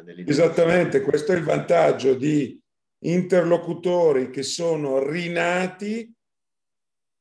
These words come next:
Speaker 2: con tecnologie state of the art, quindi loro non hanno avuto le incrostazioni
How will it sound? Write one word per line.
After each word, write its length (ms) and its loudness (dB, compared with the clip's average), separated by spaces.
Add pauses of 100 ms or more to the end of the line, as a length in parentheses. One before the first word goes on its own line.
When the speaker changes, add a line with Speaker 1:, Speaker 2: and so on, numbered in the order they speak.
(100)
Speaker 2:
con 300 -2
tecnologie 600 -2
state 320 -6
of 100 -4
the 180 -4
art, 500 -4
quindi 280 -10
loro 280 0
non 100 -4
hanno 480 -6
avuto 480 -6
le 100 -4
incrostazioni 1300 -4